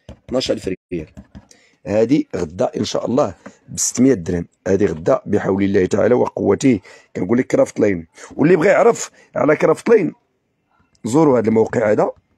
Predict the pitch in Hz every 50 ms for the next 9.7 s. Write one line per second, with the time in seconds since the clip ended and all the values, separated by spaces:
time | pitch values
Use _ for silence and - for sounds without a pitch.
0 | _ _ _ _ _ - 117 110 - 120 123 139 - 160 147 123 - 196 196 190
1 | 175 143 - - 143 127 127 127 120 123 117 110 120 113 101 82 95 117 131 175
2 | 208 - - - _ _ _ _ _ _ _ _ _ _ _ _ _ - 107 110
3 | - 185 190 165 156 - 135 127 131 123 123 117 104 101 101 85 78 101 113 139
4 | 180 - - _ - 120 123 - 180 175 165 - 156 139 120 117 131 117 117 107
5 | 95 92 87 101 180 226 - - - - - - - - _ - - - - -
6 | - 143 170 175 160 120 110 131 117 101 87 - - _ - - - _ _ _
7 | _ _ _ _ _ _ _ _ - - 110 - 143 131 127 - - 113 110 117
8 | 113 113 101 104 98 87 85 104 123 160 185 - - 113 113 104 90 87 - 139
9 | 135 117 110 113 110 - - 101 98 101 95 120 160